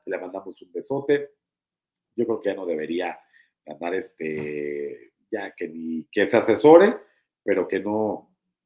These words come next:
ya no le busque tres pies al gato, y me, yo le aplaudo mucho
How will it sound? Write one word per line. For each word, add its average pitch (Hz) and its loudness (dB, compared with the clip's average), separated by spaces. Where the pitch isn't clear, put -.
ya 98 2
no 107 0
le 98 4
busque 92 -4
tres 90 -4
pies 92 -4
al 92 -6
gato, 117 -2
y 127 4
me, 101 0
yo 107 4
le 113 4
aplaudo 110 2
mucho 113 -4